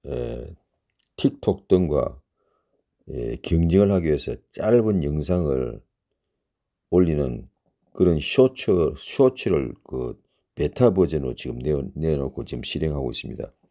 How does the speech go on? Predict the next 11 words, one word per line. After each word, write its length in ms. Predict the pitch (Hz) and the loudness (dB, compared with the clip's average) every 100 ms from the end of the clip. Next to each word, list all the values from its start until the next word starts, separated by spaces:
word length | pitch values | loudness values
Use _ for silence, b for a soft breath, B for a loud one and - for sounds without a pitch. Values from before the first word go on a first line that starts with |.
| b b b b b b | b b b b b b
그 180 | _ 85 | _ 2
쇼츠를 580 | 82 - 127 127 101 85 | 2 6 6 6 -2 0
올리는 420 | - 101 87 73 - | 4 4 4 0 0
방법에 400 | 95 87 78 64 | 0 0 -6 -4
대한 180 | 65 | -4
설명을 640 | 64 - 71 73 78 95 95 | -4 -6 -4 -2 0 0 -2
드리겠습니다. 760 | - 64 57 - 50 50 50 53 - _ b b b b _ | -6 -6 -6 -8 -10 -8 -6 -8 -14 _ b b b b _
자, 120 | 71 | 0
여기에서 720 | 78 95 85 78 76 78 64 - _ _ _ _ _ _ | 4 4 4 4 2 2 -2 -12 _ _ _ _ _ _
유튜브를 840 | 71 76 - 127 110 101 107 117 - _ _ _ | -8 -8 -2 0 4 4 4 2 -6 _ _ _
터치합니다. 840 | - 78 - 69 65 52 52 71 | -14 -12 -8 -6 -6 -6 -6 -6